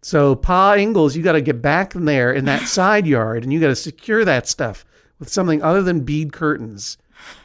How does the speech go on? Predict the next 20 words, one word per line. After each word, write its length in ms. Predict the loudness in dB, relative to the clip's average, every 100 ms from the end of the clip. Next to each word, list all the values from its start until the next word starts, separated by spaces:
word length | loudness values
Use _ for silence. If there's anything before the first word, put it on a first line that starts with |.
| _ -6
Not 240 | 0 0
only 220 | 2 0
for 340 | 0 0 0 -2 -12 -20 _ -20
<laughs> 380 | _ -20 -18 -10
your 200 | -6 -2
backyard's 560 | 0 0 0 -2 -2
protection, 460 | -6 -4 -4 -6 -10
but 160 | -10
for 100 | -6
your 140 | -8 -8
chickens' 420 | -10 -8 -6 -8
protection. 640 | -10 -12 -12 -12 -18 -20 -20 _ _ _ _ _ _ _ _
It 120 | 0
would 100 | 0
be 100 | 0
great 280 | -2 0 0
if 100 | 0
your 100 | -4
children 480 | -8 -6 -2 -2 -2
took 380 | -4 -10 -10